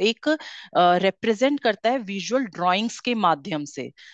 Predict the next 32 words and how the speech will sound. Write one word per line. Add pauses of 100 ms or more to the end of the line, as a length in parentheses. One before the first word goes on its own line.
(160)
जो
विजुअल
ड्राइंग्स
मतलब
आपको
एक
स्क्रीन
पे
जो
आपके
एक
व्यू,
एक
व्यू
मॉड-,
अ, (340)
मोड
में
आपको
कोई
चीज
वहां
पे
स्क्रीन
पे
विजिबल
होगा।
और
जो
विजुअल (100)
प्लेटफॉर्म
है,